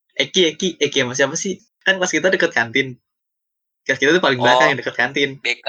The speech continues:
Speaker 2: B K itu,
Speaker 1: Eki sama
Speaker 2: B K.
Speaker 1: siapa gitu. "Bude, Popes, Bude." Popes apa gitu, lupa. Dua orang, Eki sama siapa sih waktu itu?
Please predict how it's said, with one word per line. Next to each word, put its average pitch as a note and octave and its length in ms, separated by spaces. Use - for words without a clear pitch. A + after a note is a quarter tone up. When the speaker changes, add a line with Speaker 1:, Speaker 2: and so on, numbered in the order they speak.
Speaker 2:
B B2 160
K - 60
itu, - 140
Speaker 1:
Eki C3+ 240
sama A#2+ 160
Speaker 2:
B - 0
K. A#2+ 80
Speaker 1:
siapa B2 240
gitu. C3+ 240
"Bude, A#3+ 320
Popes, F3+ 320
Bude." D3+ 320
Popes C3+ 280
apa B2 200
gitu, C3+ 160
lupa. B2 480
Dua C3 260
orang, F3+ 180
Eki D3+ 200
sama C3+ 120
siapa C#3 200
sih G3+ 160
waktu D#3 240
itu? A#3 80